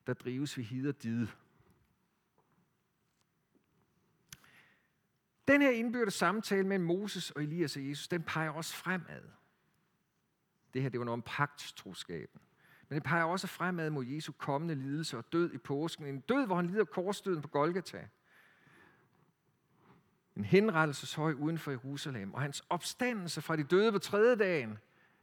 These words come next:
det fører til fyrre dage med tilsynekomster, hvor han går ind og ud imellem dem, indtil han optages til faderens højre hånd på Oliebjerget.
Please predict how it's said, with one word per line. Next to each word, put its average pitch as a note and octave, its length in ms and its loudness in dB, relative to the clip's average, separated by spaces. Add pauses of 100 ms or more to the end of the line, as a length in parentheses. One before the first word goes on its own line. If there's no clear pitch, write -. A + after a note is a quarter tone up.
(760)
det D#3 100 -10
fører E3+ 180 4
til D#3+ 180 0
fyrre G3+ 520 4
dage E3+ 300 -2
med D3 160 -6
tilsynekomster, F#3+ 1000 -6
hvor A2+ 100 -10
han C3 140 -6
går E3+ 220 -6 (100)
ind F#3+ 260 -6
og C#3 200 -8
ud E3 260 -2
imellem C3+ 460 -4
dem, F2 180 -12 (1080)
indtil D#3+ 300 -2
han C#3+ 120 -2
optages B2 800 -6 (880)
til B2+ 100 -6
faderens F3 460 2
højre C#3+ 320 -2
hånd A2+ 300 -2 (160)
på G#2+ 300 -4 (260)
Oliebjerget. G#2 840 -6